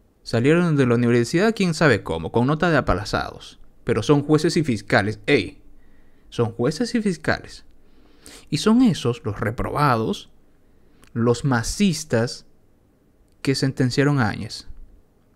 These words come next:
a un juicio al que ni siquiera se le permitió asistir a Yanine Áñez. No se le permitió, permitió asistir a su propio juicio. ¡Terrible!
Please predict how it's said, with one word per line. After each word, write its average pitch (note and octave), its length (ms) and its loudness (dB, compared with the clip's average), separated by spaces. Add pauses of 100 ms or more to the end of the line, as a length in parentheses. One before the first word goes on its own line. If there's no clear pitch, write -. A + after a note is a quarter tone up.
(160)
a B2+ 120 4
un C#3+ 100 2
juicio D#3+ 480 2
al A#2+ 180 0
que B2 100 0
ni A#2+ 120 0
siquiera D3 340 0
se D3+ 100 0
le C#3 80 2
permitió A#2+ 420 0
asistir D3+ 500 0
a D3+ 100 4
Yanine A#3 500 4
Áñez. D#3+ 340 2 (360)
No F#3 140 2
se F#3+ 120 0
le F3 80 4
permitió, C#3 480 0 (300)
permitió D3+ 360 0
asistir F#3+ 300 2
a G#3 60 6
su - 100 2
propio G3 300 2
juicio. E3 460 0 (260)
¡Terrible! C#4+ 680 4